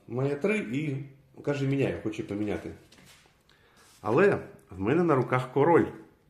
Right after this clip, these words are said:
Коли гравця король, він має право відмовити. Кажу: а ось ні, в мене король.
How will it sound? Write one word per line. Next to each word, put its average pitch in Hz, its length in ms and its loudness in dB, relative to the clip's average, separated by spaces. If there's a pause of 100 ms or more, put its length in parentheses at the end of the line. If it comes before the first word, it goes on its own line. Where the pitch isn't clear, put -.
(580)
Коли 117 420 2 (280)
гравця 104 260 -4
король, 170 320 0
він 135 180 0
має 131 280 2
право 123 280 0
відмовити. 113 540 0
Кажу: 92 240 -14 (100)
а 117 80 -4
ось 160 260 -4
ні, 131 380 0
в 92 40 -8
мене 151 240 0
король. 90 320 -2